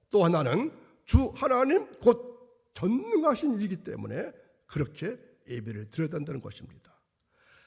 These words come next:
하나님이 우리의 주인이신 동시에 우리의 모든 것을 소유하신 분이시기 때문에 경배를 드리는 것입니다. 그리고 정말로 큰 권능을 가지고 왕노릇 하시는 분이시기 때문에 우리는 하나님 앞에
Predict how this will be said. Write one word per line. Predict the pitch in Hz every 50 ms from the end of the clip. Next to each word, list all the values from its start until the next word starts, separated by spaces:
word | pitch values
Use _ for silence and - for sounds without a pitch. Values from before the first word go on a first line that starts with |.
| _ _
하나님이 | _ - 214 208 202 202 190 196
우리의 | 165 170 175 190 220 196
주인이신 | - - 175 180 170 180 180 - 175 160
동시에 | 151 165 160 160 151 - - 160 151 147
우리의 | 143 139 143 143 143 135
모든 | 120 127 165 247 269 277 277 277 262 262
것을 | 247 220 - 285 233 190
소유하신 | - - - - 330 285 370 415 - 226 - 285 285 220 -
분이시기 | - 254 240 190 - 233 214 - -
때문에 | 214 196 180 180 180 185 226 277 - - - - - -
경배를 | 185 202 175 175 160 165 151 147 135 123 -
드리는 | - 151 139 131 120
것입니다. | 98 95 90 - - - - - - - _ - - - _ _ _ _ _ _ _ _ _ _ _
그리고 | - 226 220
정말로 | - - 214 254 269 269 254 226 202 165 -
큰 | - - - - - 311 311
권능을 | - - 277 285 262 285 285 262
가지고 | - 233 226 190 208 214 208 196 196 226 247 - - - -
왕노릇 | 147 143 156 190 226 254 262 302 285 - -
하시는 | 269 226 - - 277 285 196 -
분이시기 | 254 247 208 160 - 247 180 -
때문에 | 165 151 135 131 127 151 202 220 202 - - - - -
우리는 | 170 180 160 147 147
하나님 | - 170 156 147 139 135
앞에 | 127 120 - - - 143 156 180 202 208